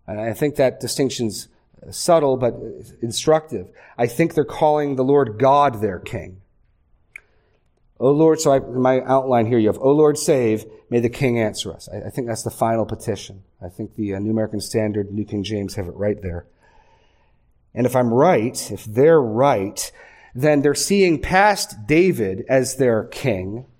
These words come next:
to the Lord God as their true king.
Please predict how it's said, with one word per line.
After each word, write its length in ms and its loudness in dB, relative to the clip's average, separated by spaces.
to 160 0
the 100 4
Lord 400 4
God 460 4
as 480 0
their 460 2
true 600 2
king. 380 -6